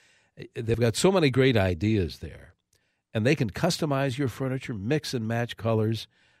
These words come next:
Uh, they are experts in the industry. All they do is outdoor furniture. And we urge you, Jim and I do, to visit their Jordan showroom, uh, this week. Now, they're gonna be open, uh, even though the <laughs> summer's over.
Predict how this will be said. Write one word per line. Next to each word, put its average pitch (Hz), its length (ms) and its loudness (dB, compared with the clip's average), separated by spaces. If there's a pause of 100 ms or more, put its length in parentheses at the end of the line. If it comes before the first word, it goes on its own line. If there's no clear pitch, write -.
(120)
Uh, 104 160 -2
they 123 180 4
are 127 160 4 (100)
experts 127 520 0
in 101 120 0
the 92 80 -4
industry. 85 600 -6
All 143 240 6
they 135 220 6
do 110 440 2 (140)
is 92 200 -2
outdoor 104 440 2
furniture. 82 580 -8 (520)
And 104 100 -4
we 123 160 4
urge 170 240 4
you, 113 80 2
Jim 113 180 0
and 101 100 2
I 98 100 4
do, 101 220 4
to 107 100 4
visit 160 320 2
their 123 160 0
Jordan 131 320 0
showroom, 117 520 0
uh, 110 80 -4
this 131 240 0
week. 135 260 0
Now, 117 100 0
they're 131 140 0
gonna 185 180 -2
be 160 160 0
open, 123 380 -2
uh, 113 80 -4 (160)
even 131 320 -4
though 123 140 0
the 110 140 -4
<laughs> - 140 -8
summer's 131 300 -2
over. 76 340 -4